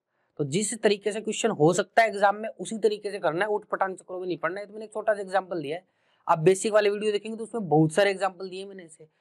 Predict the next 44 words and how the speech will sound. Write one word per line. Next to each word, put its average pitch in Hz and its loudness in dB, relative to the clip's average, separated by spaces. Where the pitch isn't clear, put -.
कि 196 -4
कैसे 190 2
कैसे 208 -6
लॉजिक 196 0
कहीं 180 0
पे 190 -4
लिखे 170 -4
होते 175 -4
हैं 190 -4
या 175 2
फिर 170 -6
जो 170 0
इंटरनेट 160 -2
पे 175 2
आपको 170 0
मिलते 160 0
हैं, 196 -4
लेकिन 185 2
वैसे 170 6
करना 190 2
नहीं 190 2
होता 185 2
एग्जाम 175 0
में। 151 -14
एग्जाम 165 2
में 196 -10
वैसे 196 -10
होते 156 -4
नहीं 190 -6
है 208 -10
क्वेश्चन। 196 -20
क्वेश्चन - -4
जैसे 220 -6
पॉसिबल 233 2
एग्जाम 214 2
में 214 -8
करना, 214 -4
वैसे 208 -2
ही 208 2
करने 170 -2
हैं 185 -2
आप 185 -6
लोगों 160 -8
को, 131 -16